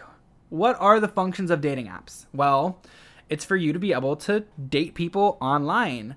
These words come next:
So you meet them through the internet, and then you can either meet in person if you choose to, or you can FaceTime or whatever. Maybe it is going to be a distance relationship. I know some people who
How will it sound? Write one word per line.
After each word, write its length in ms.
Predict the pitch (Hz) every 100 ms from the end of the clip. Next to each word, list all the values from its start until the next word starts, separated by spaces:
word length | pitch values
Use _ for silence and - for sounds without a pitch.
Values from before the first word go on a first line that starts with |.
| -
So 140 | -
you 200 | 143 143
meet 260 | 151 175 190
them 340 | 185 170 165
through 300 | 170 - 135
the 100 | 170
internet, 460 | 220 180 156 147 151
and 140 | 143 139
then 300 | 135 135 131
you 160 | 131
can 320 | 123 127 123 123
either 300 | 123 123 117
meet 280 | 120 123
in 120 | 143 139
person 520 | 147 135 147 156 170
if 120 | 131
you 80 | 151
choose 320 | 165 147 135 -
to, 280 | 156 180
or 400 | 190 127 123 120
you 140 | 117 110
can 160 | 104
FaceTime 580 | - 226 220 - 190 190
or 140 | 151 135
whatever. 560 | 131 165 165 170 170
Maybe 260 | 143 143 147
it 80 | -
is 180 | 151
going 240 | 147 147 156
to 40 |
be 160 | 156 156
a 60 | 143
distance 400 | 139 139 151 156
relationship. 640 | 135 139 - 151 180 170
I 80 | 123
know 120 | 123
some 200 | 127 127
people 260 | 127 127 123
who 380 | 135 127 123